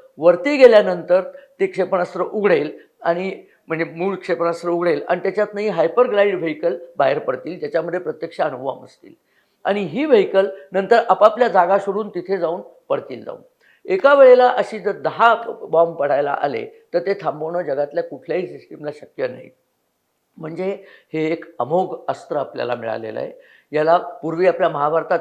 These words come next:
कशी दिव्यास्त्र होती की नाही, म्हणजे दिव्य अस्त्र होती, ती देवानीच आपल्याला दिली त्या पद्धतीची अस्त्र होती. आपल्याला महाभारताचं माहिती आहे की कर्णाने एक ती दिव्यास्त्र त्याच्याकडे होतं,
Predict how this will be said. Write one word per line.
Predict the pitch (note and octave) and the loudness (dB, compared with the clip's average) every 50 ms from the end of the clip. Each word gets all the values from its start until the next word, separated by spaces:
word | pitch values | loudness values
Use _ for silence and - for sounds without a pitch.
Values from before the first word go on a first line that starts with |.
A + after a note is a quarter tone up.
| - - | -2 -6
कशी | D#3 - F#3 | -8 -8 -10
दिव्यास्त्र | D3 A#2+ D3 C#3+ C#3+ D3+ E3+ F3+ F3 - - G#3+ G3 | -10 -8 -8 -8 0 2 2 2 2 0 -4 -2 0
होती | F3+ E3+ E3 F3+ G3 | 0 0 0 -4 -6
की | - C4 | -6 -6
नाही, | A3 F3 B2 - - _ _ _ E3 | -8 -8 -10 -12 -14 _ _ _ -6
म्हणजे | F3 F#3+ F#3+ | 0 0 0
दिव्य | F3+ A3+ B3+ B3+ C4+ A#3+ | 0 0 -4 4 6 6
अस्त्र | G3+ - - - F#3 | 6 6 4 -2 0
होती, | F3+ D#3+ D3 D3+ D#3 | 0 0 -2 -4 -8
ती | D3 - D#3 D#3 | -10 -10 -10 -8
देवानीच | C3+ D#3+ E3 F3 G3 G#3 A3+ G#3+ G#3 | -6 -4 0 0 0 0 2 0 0
आपल्याला | F#3 - F#3+ F3+ F3+ F3 | 0 4 2 2 2 2
दिली | D#3+ E3 E3 E3 E3+ | -2 -2 -4 -4 -4
त्या | E3+ E3+ E3 | -2 -2 -2
पद्धतीची | E3+ E3+ D#3 C3+ D#3 D#3 D#3+ D3+ - E3+ | -2 -2 -6 -6 -6 -8 -8 -10 -2 -2
अस्त्र | D3+ C#3 - - E3 | -2 -2 -2 -2 -2
होती. | D#3+ D3+ D3 D3 D3 B2+ A#2+ - - - - - | 0 0 -2 -4 -10 -14 -14 -16 -20 -18 -4 -4
आपल्याला | D#3+ D#3+ G3 G3+ G3+ G3+ | -2 4 4 6 6 6
महाभारताचं | F#3+ F#3 G3 G3 G3+ G3 G3 G#3 G3 G#3+ G#3 | 4 4 4 4 2 2 4 2 0 0 0
माहिती | G#3 G#3+ G#3+ G#3+ F3 | -2 -2 -4 -2 -4
आहे | E3 E3 | -6 -6
की | - E3 | -8 -4
कर्णाने | - E3+ D#3 D#3 E3 F3 F3 F3+ F3+ F3 F3 | 0 0 0 2 0 -2 -2 -2 -4 -6 -6
एक | F3 F3 - - | -6 -8 -8 -8
ती | F3+ E3+ | -10 -8
दिव्यास्त्र | - D3+ D3+ D3 E3 E3 E3 E3 - E3 | -8 -10 -4 2 2 2 2 0 -8 -10
त्याच्याकडे | D#3+ C#3+ - - D3+ D3+ D#3 D#3 | -8 -8 -6 -6 -6 -4 -4 -6
होतं, | C#3+ F3 F#3+ - C#3+ B2 B2+ | -4 -6 -6 -4 -2 -4 -4